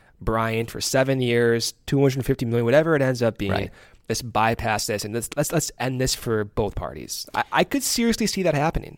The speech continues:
Speaker 2: Yeah, I could see something like that happening. I mean, they, they could also consider trying to just sort of renegotiate these last couple years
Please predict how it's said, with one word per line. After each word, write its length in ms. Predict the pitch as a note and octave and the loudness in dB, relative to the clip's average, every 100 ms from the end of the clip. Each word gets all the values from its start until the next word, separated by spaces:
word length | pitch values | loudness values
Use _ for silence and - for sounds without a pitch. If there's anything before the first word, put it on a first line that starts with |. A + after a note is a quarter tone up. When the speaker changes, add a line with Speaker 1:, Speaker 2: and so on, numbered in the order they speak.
| - | -6
Speaker 2:
Yeah, 160 | - F#3 | 2 4
I 60 | C#3+ | 4
could 180 | D#3 | 2
see 200 | - D#3 | -2 0
something 340 | D3 C#3 C#3 B2+ | 0 0 0 2
like 180 | A#2+ A#2 | 2 2
that 160 | A2+ | 2
happening. 480 | A2 A2 - B2+ B2 | 2 2 2 0 2
I 40 | |
mean, 160 | A2+ A2+ | 2 4
they, 160 | A2+ G#2+ | 2 2
they 140 | A#2+ | 0
could 160 | A#2 C3 | 0 2
also 320 | A#2 C3 C3+ | 2 2 -2
consider 520 | - A#2 - A#2 A2+ | -2 -2 0 2 2
trying 540 | G#2 - A2 A2+ A2 A2 | 0 0 2 4 2 0
to 320 | - A2+ G#2+ | 0 0 2
just 220 | G2+ A2 | 0 0
sort 140 | B2+ G#2+ | 0 0
of 60 | G2 | 0
renegotiate 1000 | G#2 A3 A2 F#2+ G#2 G#2 - A#2 A2+ A2 | 0 4 2 2 2 2 0 0 0 0
these 240 | A2 G2+ | -2 -2
last 460 | G2 G2 G2 - - | 0 2 2 -2 -6
couple 340 | - A2 G2+ | -4 -2 -2
years 580 | F#2+ F#2 G2 G#2+ C3+ - | -2 0 2 2 0 -4